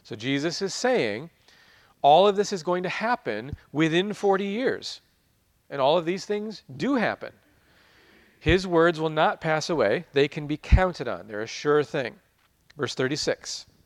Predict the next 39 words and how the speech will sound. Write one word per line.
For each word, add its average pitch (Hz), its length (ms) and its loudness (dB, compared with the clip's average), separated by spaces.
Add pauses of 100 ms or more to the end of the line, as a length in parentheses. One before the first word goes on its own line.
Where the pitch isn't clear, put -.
(1300)
"But 170 140 0
concerning 220 480 0
that 180 260 2
day 165 300 4
and 147 140 -2
hour, 151 360 6
no 139 220 2
one 156 240 2
knows, 113 420 0
not 117 200 0
even 131 180 -4
the 131 120 0
angels 147 340 0
of 151 100 -4
heaven, 143 400 -2
nor 131 260 0
the 143 120 -2
Son, 151 420 -4
but 113 160 -14
the 127 60 -10
Father 135 500 2
only. 147 440 -6 (540)
For 160 160 8
as 175 240 10
were 190 140 4
the 165 80 -2
days 151 300 2
of 123 160 0
Noah, 131 400 4
so 165 260 2
will 160 160 2
be 147 140 0
the 139 80 0
coming 160 340 -4
of 139 80 -4
the 135 80 -4
Son 127 220 -4
of 123 100 -4
Man. 143 360 -2